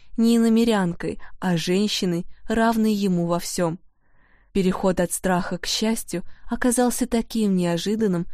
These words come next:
что недоверие, так долго жившее в моем сердце, почти тут же растаяло, поддаваясь звучавшей в душе мелодии. Магия призрачного танца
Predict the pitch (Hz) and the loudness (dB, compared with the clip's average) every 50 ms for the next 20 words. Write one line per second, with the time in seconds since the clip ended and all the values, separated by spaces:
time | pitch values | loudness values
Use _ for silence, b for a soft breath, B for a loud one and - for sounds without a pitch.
0 | b b b b - - - 226 214 214 208 180 190 180 170 170 190 220 226 214 | b b b b -8 -4 -2 0 2 2 2 2 2 0 0 0 0 0 0 0
1 | 180 170 - - - _ - 220 208 - 196 185 214 214 214 208 190 196 - 185 | -2 -4 -6 -8 -10 _ -4 -4 -4 -2 -2 0 2 2 2 2 0 -2 -2 -2
2 | 175 170 185 185 185 - - - 180 180 180 170 175 175 175 175 170 170 - - | 0 0 0 -2 -2 -2 -2 -2 0 0 0 0 0 0 0 0 -2 -2 -4 -4
3 | - 196 190 - - - - 180 b b b b b b - 220 220 - - - | -2 -4 -4 -4 -6 -8 -8 -8 b b b b b b -2 0 0 0 -2 -4
4 | - 233 220 - 240 226 196 190 214 208 202 220 220 - - - 214 190 180 175 | -4 -6 -4 -2 0 0 0 0 0 0 0 0 -2 -4 -4 -4 -2 -2 -2 -2
5 | 170 165 165 170 B B B B B B - - 180 175 160 156 170 170 160 170 | -4 -6 -6 -8 B B B B B B -4 0 0 0 2 2 2 2 2 2
6 | 190 226 233 220 220 - - b b b b b 208 208 220 240 240 - - 240 | 2 2 0 -2 -4 -6 -10 b b b b b -4 -2 0 0 0 0 2 2
7 | 240 240 - - - 247 226 220 190 208 196 - - 180 170 160 165 170 170 165 | 2 2 0 0 -2 -2 -2 -2 -2 -2 -2 -4 -2 -2 -2 -2 0 -2 0 0
8 | 170 170 165 160 170 156 - - - - B B B B B B B B B 196 | 0 0 0 -2 -4 -6 -6 -8 -12 -20 B B B B B B B B B 0
9 | 185 190 185 185 185 165 170 175 170 165 - - 185 185 170 180 175 180 - - | 2 4 4 4 2 2 2 0 0 0 0 0 -2 0 0 0 0 0 0 0
10 | 185 180 170 170 170 - 202 208 226 220 - - - 175 | 0 0 0 0 -2 -2 0 0 0 0 -2 -4 -6 -8